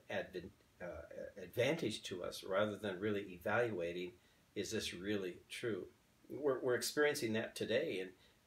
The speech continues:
in, in, in some of the media that we receive information, "Oh no, they're gonna do this and do this," and all of a sudden we find out it's not true. So therefore we must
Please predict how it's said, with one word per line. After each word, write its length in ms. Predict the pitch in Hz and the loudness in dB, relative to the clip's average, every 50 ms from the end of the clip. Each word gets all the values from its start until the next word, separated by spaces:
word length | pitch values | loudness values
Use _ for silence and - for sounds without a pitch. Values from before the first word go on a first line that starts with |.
| _ - | _ -4
in, 60 | 110 | -2
in, 240 | 101 101 98 101 104 - - - _ - | -2 -2 -2 -4 -8 -10 -14 -20 _ -6
in 160 | 127 107 101 | -4 -4 -4
some 220 | 98 - 117 117 117 | 0 0 2 2 2
of 80 | 110 | 2
the 100 | 107 101 | 2 0
media 440 | 104 104 120 143 180 185 165 113 92 95 | 2 2 2 2 2 4 4 4 4 4
that 300 | 90 87 - - - - - - _ _ _ _ _ - | 2 0 0 -2 -6 -12 -20 -20 _ _ _ _ _ -2
we 160 | 113 107 104 | 0 0 2
receive 380 | 110 107 104 - 127 120 110 | 2 0 0 2 2 2 2
information, 640 | 117 113 113 113 117 107 113 123 131 131 - 117 104 113 | 2 0 0 0 2 2 2 2 2 2 0 -2 0 0
"Oh 180 | 131 139 135 135 | 0 0 0 2
no, 260 | 147 151 151 147 139 | 4 4 4 4 4
they're 120 | 120 110 | 2 0
gonna 180 | 110 113 110 107 | 0 0 0 0
do 160 | 110 113 107 | 0 -2 0
this 240 | 127 139 143 139 135 | 0 0 0 0 -2
and 160 | 123 107 101 | -4 -4 -4
do 160 | 107 110 107 | -2 -2 0
this," 340 | 120 147 156 147 - - - | 0 0 0 0 -2 -2 -4
and 120 | 95 92 - - - - - - _ _ - | -4 -6 -8 -10 -16 -20 -20 -20 _ _ -6
all 160 | - 113 123 | -2 -2 0
of 60 | 135 131 | 0 0
a 60 | 117 | -2
sudden 260 | - - - - 160 | 0 0 2 2 2
we 80 | 120 110 | 2 0
find 260 | - 120 110 110 113 | 0 0 0 2 0
out 220 | 127 127 120 - - - | 0 -2 -4 -6 -6 -4
it's 220 | 131 123 - - | -4 -2 0 2
not 220 | 165 156 156 156 - | 2 2 2 2 2
true. 480 | - - 220 285 277 196 120 - - - - _ _ _ _ _ _ _ _ _ _ _ _ _ _ _ _ _ _ _ _ _ - _ | 4 6 6 6 6 4 2 0 -4 -10 -18 _ _ _ _ _ _ _ _ _ _ _ _ _ _ _ _ _ _ _ _ _ -20 _
So 220 | - - - 120 | -8 -2 0 0
therefore 400 | 127 - 170 175 175 - 170 147 | 0 2 0 -2 0 2 2 2
we 80 | 127 120 | 4 4
must 320 | 110 110 110 110 - - | 2 2 2 0 -2 -4